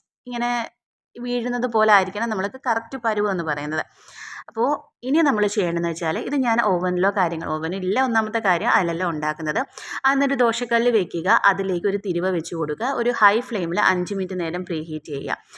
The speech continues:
അതിനുശേഷം നമ്മൾ കേക്കിൻ്റെ, ഏഹ്, പാൻ എടുക്കുന്നത് ഒരു ആറ് ഇഞ്ചിൻ്റെ കേക്കിൻ്റെ പാനാണ് കേട്ടോ ഞാൻ എടുക്കുന്നത്.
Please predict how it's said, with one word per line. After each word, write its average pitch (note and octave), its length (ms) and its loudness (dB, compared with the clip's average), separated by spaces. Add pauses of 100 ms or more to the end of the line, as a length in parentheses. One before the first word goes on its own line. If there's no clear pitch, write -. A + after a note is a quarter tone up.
(240)
അതിനുശേഷം C4+ 640 2
നമ്മൾ G#3 280 2
കേക്കിൻ്റെ, F#3+ 480 -2 (120)
ഏഹ്, E3+ 300 2
പാൻ E3+ 260 0
എടുക്കുന്നത് F3 360 -2
ഒരു B3+ 140 -2 (200)
ആറ് A3 300 2
ഇഞ്ചിൻ്റെ G3+ 400 -4
കേക്കിൻ്റെ E3 460 -8
പാനാണ് D#3 380 -4
കേട്ടോ D3+ 180 -8
ഞാൻ D#3 160 -8
എടുക്കുന്നത്. D3+ 440 -6